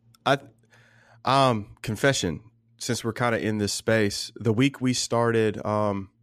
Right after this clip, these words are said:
practically pastoring, within that same week, I actually started going back to my counselor.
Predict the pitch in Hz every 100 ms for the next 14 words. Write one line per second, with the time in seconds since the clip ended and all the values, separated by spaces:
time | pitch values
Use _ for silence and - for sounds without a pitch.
0 | _ - - 139 107 117 113 127 120 98
1 | 90 - 101 117 117 - - 110 107 123
2 | 135 - - - - - - _ - 120
3 | 120 107 - 110 120 107 98 101 98 113
4 | 113 - 95 87 - 73 - - -